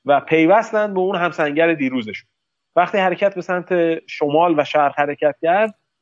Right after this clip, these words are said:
اه، اعضای حرکت انقلاب اسلامی شاخه مولوی منصور هم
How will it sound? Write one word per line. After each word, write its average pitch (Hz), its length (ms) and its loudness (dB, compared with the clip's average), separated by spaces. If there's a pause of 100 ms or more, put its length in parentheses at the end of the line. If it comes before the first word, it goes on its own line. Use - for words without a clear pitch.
(140)
اه، 135 400 4
اعضای 170 800 4
حرکت 156 300 0
انقلاب 139 300 2
اسلامی 139 720 0
شاخه 135 320 0
مولوی 139 360 2
منصور 143 520 2
هم 202 340 2